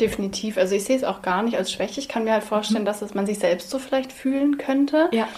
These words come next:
Speaker 1: Ich habe auch schon in dem Kontext manchmal den Satz gehört, „Ich hätte es auch schön gefunden, wenn ich es einfach hätte annehmen können, aber ich habe es
Speaker 2: Mhm.
Speaker 1: halt nicht geschafft.“
Speaker 2: Ja.
Speaker 1: Und das fand ich irgendwie krass.
Speaker 2: Ja, total. Ich frag mich auch direkt,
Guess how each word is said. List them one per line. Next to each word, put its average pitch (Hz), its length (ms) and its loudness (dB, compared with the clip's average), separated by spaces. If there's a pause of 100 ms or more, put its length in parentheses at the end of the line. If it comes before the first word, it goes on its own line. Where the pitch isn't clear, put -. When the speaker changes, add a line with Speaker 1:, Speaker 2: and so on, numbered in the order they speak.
(180)
Speaker 1:
Ich 233 100 0
habe 240 140 6
auch 254 100 6
schon 226 380 2
in 208 140 0
dem 214 160 2
Kontext 214 440 -2
manchmal 214 300 -2
den 202 140 -2
Satz 196 280 -2
gehört, 202 480 -2 (160)
„Ich - 140 -4
hätte 226 140 0
es - 40 -2
auch 311 120 4
schön 269 240 6
gefunden, 262 400 4
wenn 233 100 4
ich 240 60 2
es 233 40 -6
einfach 233 400 0
hätte 233 200 0
annehmen 214 340 2
können, 208 240 -2
aber 214 160 4
ich 214 100 -2
habe 208 80 4
es 208 60 0
Speaker 2:
Mhm. 233 60 4
Speaker 1:
halt 196 120 4
nicht 196 200 -4
geschafft.“ - 600 -6
Speaker 2:
Ja. 220 160 2 (340)
Speaker 1:
Und 185 200 -4
das - 120 -8
fand 349 200 4
ich - 100 -4
irgendwie 214 380 -2 (380)
krass. - 280 2 (260)
Speaker 2:
Ja, 196 180 8
total. 196 800 -4 (600)
Ich - 140 4
frag - 180 6
mich 262 140 8
auch 247 60 8
direkt, 226 520 2